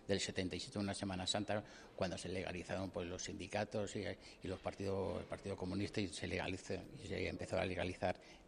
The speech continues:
Es lo que tenemos ya en nuestros estatutos. Pero antes que nosotros había gente que estaba en la, en las asociaciones. Nosotros nunca empezamos a llamarnos Asociación de Vecinos de La Latina, que ya cuando se legalizó ya se llamó Asociación Vecinal La Corrala Latina Tras Lavapiés.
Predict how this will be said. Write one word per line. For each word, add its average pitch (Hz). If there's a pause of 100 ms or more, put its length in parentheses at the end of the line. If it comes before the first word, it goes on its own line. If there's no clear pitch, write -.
(160)
Es 113
lo 123
que 123
tenemos 110
ya 110
en 120
nuestros 101
estatutos. 95 (280)
Pero 107
antes 131
que -
nosotros 127
había 120 (420)
gente 107
que 107
estaba 104
en 101
la, 110
en 107
las 90
asociaciones. 110
Nosotros 117
nunca 147 (440)
empezamos 113
a 131
llamarnos 131
Asociación 117
de 139
Vecinos 135
de -
La 98
Latina, 135 (600)
que 95
ya 101
cuando 101
se -
legalizó 101
ya 120
se 98
llamó 92
Asociación 95
Vecinal 107
La -
Corrala 101
Latina 104
Tras 104
Lavapiés. 98